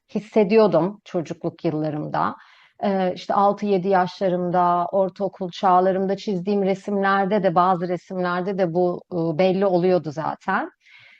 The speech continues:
Ee, ki ailem, e, çok çağdaş bir, e, aileydi. Çok çağdaş bir ortamda büyüdüm. Hani öyle, e, dinlerle alakalı, bu tip konularla alakalı,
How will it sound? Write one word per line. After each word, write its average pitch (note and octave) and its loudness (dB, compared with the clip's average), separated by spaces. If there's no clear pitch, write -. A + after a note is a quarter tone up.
Ee, F#3 2
ki E4+ 2
ailem, B3+ 2
e, G#3 -4
çok - -6
çağdaş A#3 2
bir, F3+ 0
e, E3 0
aileydi. E3 0
Çok G#3+ -6
çağdaş G3 0
bir G#3+ -2
ortamda F#3 -2
büyüdüm. F3 -2
Hani F#3 -2
öyle, G#3+ 0
e, F3+ 2
dinlerle G3 0
alakalı, F#3+ -2
bu G#3+ -6
tip - -10
konularla F#3+ -2
alakalı, F#3 -2